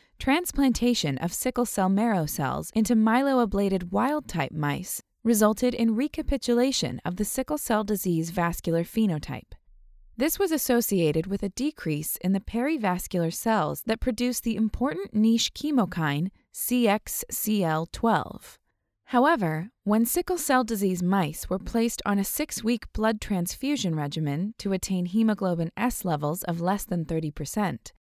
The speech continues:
a complete reversal of the abnormal bone marrow vasculature was observed, pointing to the plasticity of the vascular niche. Taken together, these data outline the cellular and molecular events that further diminish local oxygen availability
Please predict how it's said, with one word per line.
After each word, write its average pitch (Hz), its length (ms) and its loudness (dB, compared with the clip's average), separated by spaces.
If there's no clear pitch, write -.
a 220 60 0
complete 294 460 -2
reversal 220 760 0
of 180 140 -2
the 208 180 -2
abnormal 202 540 2
bone 208 300 2
marrow 160 260 0
vasculature 170 760 -2
was 165 140 -2
observed, 180 600 -2
pointing 175 500 -2
to - 140 -6
the 196 120 -2
plasticity 190 840 -2
of 185 160 -2
the 190 80 -2
vascular 165 540 -2
niche. - 600 -6
Taken 330 320 -2
together, 196 560 0
these 262 320 0
data 180 440 0
outline 175 440 0
the 175 80 0
cellular 269 680 0
and 196 220 0
molecular 214 580 -2
events 185 640 -2
that 220 180 2
further 277 360 0
diminish 214 580 2
local 220 420 0
oxygen 202 480 0
availability 170 880 0